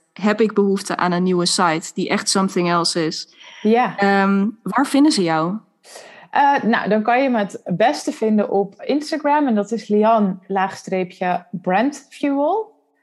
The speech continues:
Speaker 2: eh, aan elkaar.
Speaker 1: Ja.
Speaker 2: Ehm, nou, daar kun je me heel makkelijk een D M sturen. En, eh,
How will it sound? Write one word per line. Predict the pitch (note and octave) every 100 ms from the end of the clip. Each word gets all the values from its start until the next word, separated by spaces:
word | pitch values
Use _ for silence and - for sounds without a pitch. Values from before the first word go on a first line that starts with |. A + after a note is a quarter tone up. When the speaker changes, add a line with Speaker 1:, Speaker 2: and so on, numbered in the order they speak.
| _
Speaker 2:
eh, | - G#3+ A3 G#3+ G#3 G#3+
aan | G3+
elkaar. | G#3 G#3 G#3+ D#4+ F4+ _ _ - -
Speaker 1:
Ja. | F#3+ - -
Speaker 2:
Ehm, | G#3+ G#3+ G#3+
nou, | G#3+ F#3
daar | G3 G3
kun | G3+
je | G3
me |
heel | F#3 F#3
makkelijk | F#3+ F#3+ G3 G3
een | F3+
D |
M | F3 F3+ F#3+
sturen. | - G3 F3+ F3 -
En, | E3+ E3+ E3
eh, | E3+ E3 -